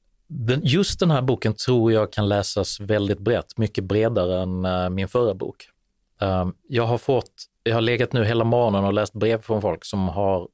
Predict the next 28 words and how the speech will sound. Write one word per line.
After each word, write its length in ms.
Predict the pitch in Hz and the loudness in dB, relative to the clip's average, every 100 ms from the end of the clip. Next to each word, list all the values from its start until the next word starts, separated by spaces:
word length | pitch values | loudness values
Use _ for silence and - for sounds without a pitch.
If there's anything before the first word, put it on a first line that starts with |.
| _ | _
hunnit 320 | 113 110 98 | -2 0 0
läsa 260 | 113 101 101 | -2 -2 -2
den, 200 | 92 107 | 0 0
för 100 | 107 | -2
att 100 | - _ - | -4 _ -4
det 60 | |
är 80 | 113 | 0
inte 200 | 107 98 | 0 0
en 60 | 98 | -2
s-, 180 | - - | -2 -10
det 300 | 120 - 127 | -16 -8 -4
är 20 | |
en 60 | 107 | 0
ganska 200 | 104 98 | 0 0
lättläst 500 | 95 - 98 - - | -2 -2 -4 -6 -6
bok. 200 | 113 - _ _ _ - - _ _ _ | -8 -8 _ _ _ -20 -20 _ _ _
Eh, 380 | 113 98 95 95 95 _ | -2 2 2 0 -4 _
och 200 | 127 107 - _ _ | -2 -2 -6 _ _
den 460 | 147 113 123 117 - | -10 -4 0 0 -2
äldsta 680 | 143 143 139 - - 143 143 | -2 0 0 -4 -2 0 0
som 280 | - 131 | -2 -2
hörde 220 | 117 123 127 | 0 2 2
av 140 | 117 | 0
sig 360 | - 123 123 - _ _ _ - _ _ _ _ _ _ _ _ | -2 0 0 -2 _ _ _ -20 _ _ _ _ _ _ _ _
var 460 | 143 110 107 104 - | -4 0 2 2 0
en, 280 | 113 107 101 | 0 0 0
en, 280 | 117 104 104 | -2 0 0
eh, 260 | 101 98 | 0 0